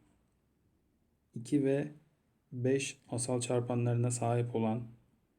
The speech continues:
iki ve yedi, iki ve on bir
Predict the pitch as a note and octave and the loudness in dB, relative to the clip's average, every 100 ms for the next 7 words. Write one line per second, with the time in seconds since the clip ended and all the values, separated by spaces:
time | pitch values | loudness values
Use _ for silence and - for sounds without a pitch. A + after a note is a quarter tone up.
0 | _ _ _ _ B2 - C3 C3 B2+ A#2+ | _ _ _ _ -12 -6 -2 2 2 2
1 | A2+ G#2+ - - _ _ _ _ _ _ | 2 0 -6 -20 _ _ _ _ _ _
2 | _ _ _ _ _ _ _ _ _ _ | _ _ _ _ _ _ _ _ _ _
3 | C3 B2 C3 C3 B2+ B2+ A#2 A#2+ - | -8 -6 -2 2 2 2 0 -2 -6